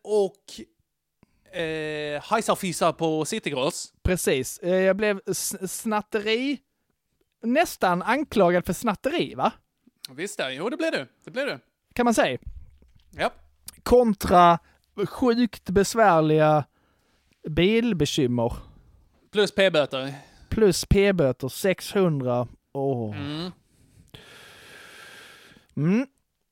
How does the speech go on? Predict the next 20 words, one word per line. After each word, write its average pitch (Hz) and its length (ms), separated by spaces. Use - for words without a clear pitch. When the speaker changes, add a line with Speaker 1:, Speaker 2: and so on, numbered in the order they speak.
Speaker 2:
Oh, 196 200
oh. 165 120
Ja, 202 220
d-, - 220
oh. 190 240
Den - 140
är 254 40
svår. 208 480
Speaker 1:
Mm. 151 300
Speaker 2:
Är 262 100
den 240 80
inte 285 160
Speaker 1:
Ja, 285 80
Speaker 2:
det? 170 80
Speaker 1:
den 208 140
är 262 180
svår. 180 460
Jo, 156 100
Speaker 2:
För 214 80
jag 233 80